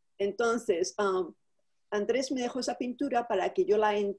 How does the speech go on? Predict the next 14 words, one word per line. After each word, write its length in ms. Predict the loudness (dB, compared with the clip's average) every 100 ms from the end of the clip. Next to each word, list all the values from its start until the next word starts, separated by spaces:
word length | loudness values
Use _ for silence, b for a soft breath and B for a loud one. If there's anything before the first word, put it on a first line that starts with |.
| -2
eh, 420 | 0 2 0 -4 -2
yo 140 | 2
la 80 | 2
entrara 460 | 2 2 4 4 4
en 240 | 0 -2 -4
exposiciones 680 | -6 -4 -4 0 0 0
aquí 360 | -4 -4 2 2
en 100 | 2
Estados 400 | -4 -2 -2 0
Unidos, 460 | -2 2 0 -2 -10 _ _ -4
pero 200 | 2 2
coincidió 840 | 4 2 2 -4 -6 -2 -2 -2 -8 -6
que, 260 | 4 6 6
claro, 420 | 2 2 0